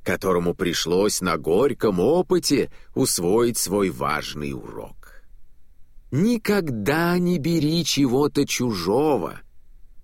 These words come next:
или что-то чужое заберет тебя. Хе-хе-хе. Что я слышу?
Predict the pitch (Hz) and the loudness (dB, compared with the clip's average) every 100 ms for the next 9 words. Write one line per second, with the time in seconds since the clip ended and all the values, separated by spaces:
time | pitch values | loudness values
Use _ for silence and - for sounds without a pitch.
0 | - - - - 110 104 98 - - 92 | -18 -20 -16 -2 0 4 2 2 0 0
1 | 90 - 78 67 57 60 60 76 117 156 | 0 0 -2 -4 -6 -4 -2 2 2 2
2 | 101 67 65 69 78 - - 117 113 143 | 0 -2 -2 0 0 -2 -2 0 2 2
3 | 214 202 - - - - - 123 104 - | 2 0 -2 -8 -18 -20 -2 0 0 0
4 | 113 - - - 87 58 50 - - - | -2 -2 -4 -4 -2 -2 -10 -14 -16 -18
5 | - - - - - - - - - - | -18 -18 -18 -20 -20 -20 -20 -16 -8 -4
6 | - 226 226 226 - - 208 - - - | 0 0 0 -2 -4 -2 -2 -2 -4 -10
7 | - | -14